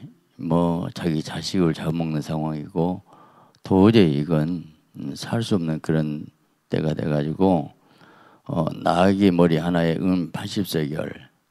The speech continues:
어, 이 나귀 먹지도 않는데, 에, 지금 같으면, 우리 같으면 뭐 쌀 한 대에 한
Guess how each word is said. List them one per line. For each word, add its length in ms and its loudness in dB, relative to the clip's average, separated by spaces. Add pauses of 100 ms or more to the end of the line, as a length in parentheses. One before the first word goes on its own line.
(120)
어, 320 -12 (840)
이 100 -6
나귀 340 -2
먹지도 380 -4
않는데, 520 -4 (380)
에, 260 -10 (480)
지금 220 -4
같으면, 600 -2 (800)
우리 200 0
같으면 640 -2 (260)
뭐 180 -6
쌀 280 -4
한 220 -4
대에 420 0
한 460 -12